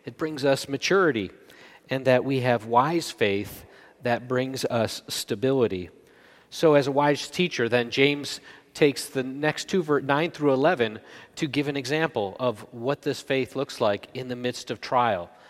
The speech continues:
How does it endure trials and temptations? The trial and temptation of poverty, of wealth, of time. It's how are you gonna be a steward?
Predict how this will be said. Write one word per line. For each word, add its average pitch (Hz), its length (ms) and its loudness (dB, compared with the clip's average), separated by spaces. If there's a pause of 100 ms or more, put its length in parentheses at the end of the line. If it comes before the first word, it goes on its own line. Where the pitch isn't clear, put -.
(160)
How 147 240 2
does 135 220 -2
it 131 100 -8
endure 120 640 -2 (140)
trials 127 540 4
and 117 120 -2
temptations? 120 760 -2
The 113 100 -8
trial 135 320 4
and 127 80 -6
temptation 131 600 0 (340)
of - 340 -6
poverty, 120 640 -2 (180)
of 107 200 0
wealth, 110 560 2 (340)
of 120 240 -4 (180)
time. 123 440 -4 (420)
It's - 240 -8
how 220 300 -4
are 220 60 4
you 175 120 0
gonna 175 140 2
be 143 100 0
a 131 60 -2
steward? 139 640 -6